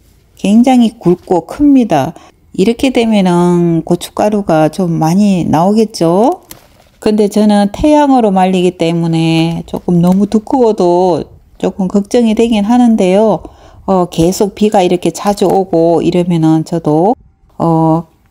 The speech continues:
그냥 가정용 건조기 있잖아요. 거기다가 말려야 되는 그런 상황입니다.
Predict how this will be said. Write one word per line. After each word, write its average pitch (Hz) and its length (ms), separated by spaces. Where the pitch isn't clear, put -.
그냥 170 260
가정용 190 760
건조기 180 500
있잖아요. 170 800
거기다가 170 720
말려야 170 540
되는 156 420
그런 170 260
상황입니다. 180 1200